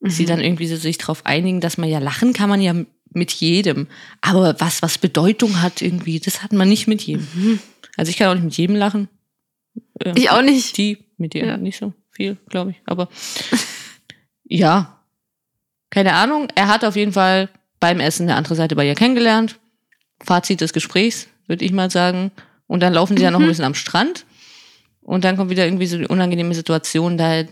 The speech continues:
Speaker 1: da oben sieht's doch schön aus, oder?
Speaker 2: <laughs>
Speaker 1: Voll gut, oder?
Speaker 2: Ja.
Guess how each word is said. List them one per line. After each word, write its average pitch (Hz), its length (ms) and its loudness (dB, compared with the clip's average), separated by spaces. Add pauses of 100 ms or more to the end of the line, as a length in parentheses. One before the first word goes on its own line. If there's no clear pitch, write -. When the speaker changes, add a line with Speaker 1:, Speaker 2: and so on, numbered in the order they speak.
(100)
Speaker 1:
da 165 140 2
oben 302 240 2
sieht's 277 220 2
doch 254 100 4
schön 311 240 2
aus, 196 200 2
oder? 240 260 2 (560)
Speaker 2:
<laughs> - 480 -16
Speaker 1:
Voll 294 340 4
gut, 330 240 2
oder? 226 320 4 (840)
Speaker 2:
Ja. 453 60 6